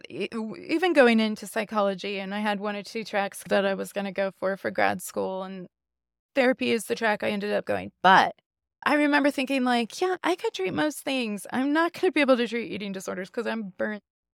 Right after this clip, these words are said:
out." I'm burnt out, right? Because you see how it affects the people that you love and you care about, and you also see how you've played into and accommodated some of it.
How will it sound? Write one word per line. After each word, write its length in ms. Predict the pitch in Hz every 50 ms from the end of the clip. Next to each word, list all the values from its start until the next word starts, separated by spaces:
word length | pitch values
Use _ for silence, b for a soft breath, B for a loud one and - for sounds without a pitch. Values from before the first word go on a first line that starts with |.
| _ -
out." 260 | 202 - - 262 - - _
I'm 160 | 240 233 220 208
burnt 280 | - - 320 359 370
out, 320 | 330 262 220 196 - - _ _
right? 400 | 233 226 220 214 214 220 220 - _ _ _ _ _ _ -
Because 300 | 240 285 294 - 302 254
you 100 | 277 285 269
see 280 | - - 311 311 330
how 240 | 339 320 311 285 269
it 140 | 262 247 240
affects 520 | 240 - - - 285 277 - - - -
the 120 | - - -
people 340 | - 247 233 - 214 208 202
that 160 | 208 208 -
you 140 | - 220 226
love 400 | 233 285 302 285 277 269 254 233
and 140 | 226 214 208
you 80 | 202
care 300 | - - - 285 262 262
about, 420 | 262 214 247 240 226 220 220 214 - - _ _ _ _ _
and 220 | - - 220 240 240
you 260 | 247 254 247 233 233
also 420 | - - 226 247 262 - 320 294 277
see 220 | - - 262 247
how 120 | 240 233 214
you've 260 | 208 214 208 - _
played 260 | - 247 220 208 196
into 760 | 214 226 262 285 285 - - 285 269 269 262 262 262 269 262
and 100 | 240 220
accommodated 720 | 214 208 - 233 233 240 240 254 240 254 254 233 254 233 -
some 220 | - - 247 240
of 180 | 247 247 240 240
it. 320 | 247 247 247 240 240 233